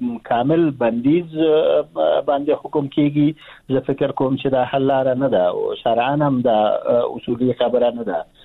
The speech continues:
د میرمنو د کار په اړه که موږ او تاسو د صدر اسلام د وخته د امهات المؤمنین، آه،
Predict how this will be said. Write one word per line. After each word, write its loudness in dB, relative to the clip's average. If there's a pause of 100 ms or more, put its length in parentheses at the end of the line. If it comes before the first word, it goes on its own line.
(300)
د 0
میرمنو 2
د 0
کار 0
په 0
اړه -2
که -8
موږ -8
او 0
تاسو -2
د -12
صدر 0
اسلام 0
د -2
وخته 0
د -6
امهات -2
المؤمنین، 0
آه، 0